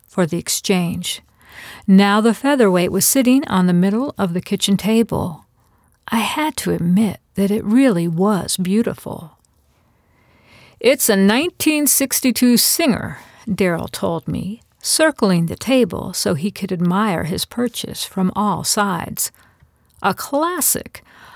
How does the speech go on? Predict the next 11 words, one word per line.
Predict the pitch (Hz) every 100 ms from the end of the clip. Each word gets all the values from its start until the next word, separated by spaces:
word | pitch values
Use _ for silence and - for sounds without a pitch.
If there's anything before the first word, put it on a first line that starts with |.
| -
I | 185 196
didn't | 202 226
know | 226 240
they | 254 254
were | 247
still | - 269 254
making | 240 254 370 - 202 185
these | 175 165 -
in | 175 170
nineteen | 165 151 175 156
sixty-two." | - 156 - 165 - 180 107